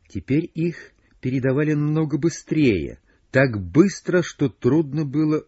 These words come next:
уследить. Перекола, пере-, перекола. А что это означает, Уотсон?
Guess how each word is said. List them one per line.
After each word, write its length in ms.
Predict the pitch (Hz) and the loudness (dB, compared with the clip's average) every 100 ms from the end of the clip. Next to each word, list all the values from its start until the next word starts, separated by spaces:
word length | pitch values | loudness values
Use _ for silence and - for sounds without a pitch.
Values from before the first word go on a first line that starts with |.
| _ | _
уследить. 920 | 147 - - 143 135 104 78 - - _ _ _ _ _ - | -8 -8 -10 -6 -4 -4 -6 -8 -20 _ _ _ _ _ -10
Перекола, 1200 | 123 147 127 147 - _ - 113 69 64 67 69 _ - | -6 -6 -4 -6 -6 _ -6 -6 -6 -10 -16 -20 _ -6
пере-, 320 | 110 117 117 _ | -6 -6 -10 _
перекола. 840 | 113 123 143 - 127 107 85 87 | -4 -4 -8 -4 0 2 2 -2
А 40 | 87 | -6
что 320 | - - 147 | -12 -8 -8
это 140 | 147 | -6
означает, 560 | 151 170 - 175 113 104 | -6 -6 -4 -2 -2 0
Уотсон? 480 | 156 117 - 76 | -4 -4 -10 -16